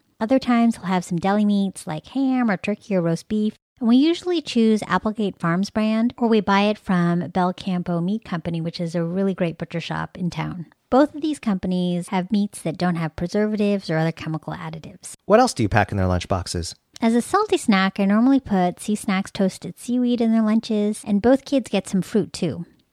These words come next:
Speaker 1: Owen loves watermelon, oranges, cherries, basically any fruit.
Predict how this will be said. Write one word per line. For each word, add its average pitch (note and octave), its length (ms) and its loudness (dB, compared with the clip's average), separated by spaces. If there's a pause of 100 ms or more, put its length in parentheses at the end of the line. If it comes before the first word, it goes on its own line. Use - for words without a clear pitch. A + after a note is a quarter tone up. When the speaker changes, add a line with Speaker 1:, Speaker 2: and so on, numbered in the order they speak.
(120)
Speaker 1:
Owen A3+ 260 4
loves E3+ 260 0
watermelon, G#3+ 840 4
oranges, F#3+ 760 0
cherries, F3 640 -2
basically C4+ 500 2
any F3 220 -4
fruit. - 420 -10